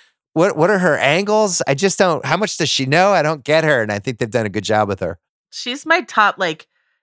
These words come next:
Speaker 2: if someone is gonna snap and kill someone,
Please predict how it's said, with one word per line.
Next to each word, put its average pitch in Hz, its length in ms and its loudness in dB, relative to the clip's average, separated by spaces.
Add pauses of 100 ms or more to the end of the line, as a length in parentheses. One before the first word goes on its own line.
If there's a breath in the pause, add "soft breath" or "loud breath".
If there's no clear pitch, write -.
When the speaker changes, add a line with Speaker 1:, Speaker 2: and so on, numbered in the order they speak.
(120)
Speaker 2:
if 220 140 -2
someone 320 720 -2 (380)
is 226 120 -6
gonna 208 220 -2
snap 202 800 -4 (720)
and - 240 -8
kill 233 240 -2
someone, 160 600 -6